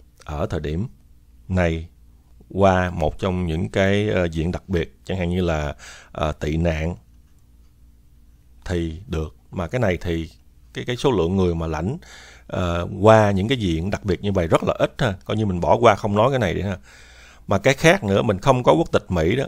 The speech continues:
mà mình muốn an sinh xã hội cứu xét là mình phải có gì? Mình phải làm việc và đóng thuế và có bốn mươi tín chỉ.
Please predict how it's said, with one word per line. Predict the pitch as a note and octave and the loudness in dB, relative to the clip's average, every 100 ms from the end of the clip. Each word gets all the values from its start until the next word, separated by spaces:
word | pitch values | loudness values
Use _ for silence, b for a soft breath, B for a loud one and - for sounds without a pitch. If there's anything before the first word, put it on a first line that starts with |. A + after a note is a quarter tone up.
| - | -8
mà | - F#2+ | -6 -2
mình | F#2 F2+ | -2 -2
muốn | F2+ C#3+ G3 | 2 4 4
an | A#2+ | 0
sinh | A#2 | -4
xã | |
hội | A2+ E2+ - | 0 0 0
cứu | B2+ | -4
xét | - D3+ - | 0 0 -2
là | F#2 | -6
mình | F2+ E2 | -6 -6
phải | F2+ | -4
có | A2+ A2+ | 0 0
gì? | A#2 E2+ - b b b b b b - | -2 -8 -10 b b b b b b -2
Mình | G#2+ G#2+ | 0 2
phải | A2 C3+ | 2 4
làm | A#2 G2 | 4 2
việc | G2 F#2+ G2 - - - - | 2 2 2 -4 -20 -20 -6
và | G#2 | 0
đóng | G2+ B2+ E3 - | 2 2 -2 -6
thuế | - C#3 E3 A#3+ | 4 4 4 0
và | - G2 | -4 0
có | B2 C3+ | 2 2
bốn | C3 D#3+ F#3 | 2 0 0
mươi | C3+ B2+ B2 A#2 | 0 2 0 -2
tín | C#3+ E3+ | -4 0
chỉ. | F2 G2+ | 0 0